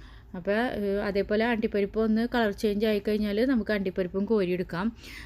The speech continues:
അപ്പോൾ മുന്തിരി അതേപോലെ തന്നെ ഇട്ട ഉടനെ തന്നെ കോരിയെടുക്കണം. കാരണം മുന്തിരി നമുക്ക് പെട്ടെന്ന് തന്നെ, ഏ, ഒന്ന്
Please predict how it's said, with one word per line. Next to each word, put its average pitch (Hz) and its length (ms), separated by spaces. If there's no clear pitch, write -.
അപ്പോൾ 208 260
മുന്തിരി 226 480
അതേപോലെ 233 560
തന്നെ 233 220
ഇട്ട 233 260
ഉടനെ 220 360
തന്നെ 233 140
കോരിയെടുക്കണം. 208 720
കാരണം 196 340
മുന്തിരി 196 360
നമുക്ക് 220 360
പെട്ടെന്ന് 208 440
തന്നെ, 247 280
ഏ, 190 60
ഒന്ന് 208 180